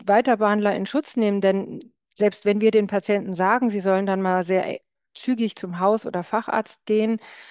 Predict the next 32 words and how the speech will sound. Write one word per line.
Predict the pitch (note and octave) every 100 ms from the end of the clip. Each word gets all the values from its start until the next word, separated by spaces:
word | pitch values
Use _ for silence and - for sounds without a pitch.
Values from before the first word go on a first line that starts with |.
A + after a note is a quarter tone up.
| - _
dann | - G3 G3 G3 G3 - -
bedeutet | - G3 - G3 G#3+ G3+
das | F#3+
nicht | G3 G#3 - -
immer, | G3+ G3+ F#3+
dass | F#3+
die | -
Patienten | G3+ F#3 - F#3+ F#3+
das | E3 E3
auch | -
machen. | E3 F#3 B3+ D4 D4+ - - _ _ -
Äh, | C#2 - -
erstens, | - G3+ G3+ F#3+
weil | F#3+ F3+
sie | F3
es |
selber | - G#3+ A#3+
verbummeln, | A3+ A3 A3+ A3 A3+ G#3+
weil | F3+
es | F#3
ihnen | F3+
ja | F3+ E3+
wieder | F3+ F3
gut | E3 A3 -
geht. | A#3 A3+ A3
Und | - G3
zum | - F#3+
Zweiten | - F3 F#3
ist | G#3 F#3+
es | F#3+
natürlich | F#3 G3 F#3 F#3
auch | F3+ -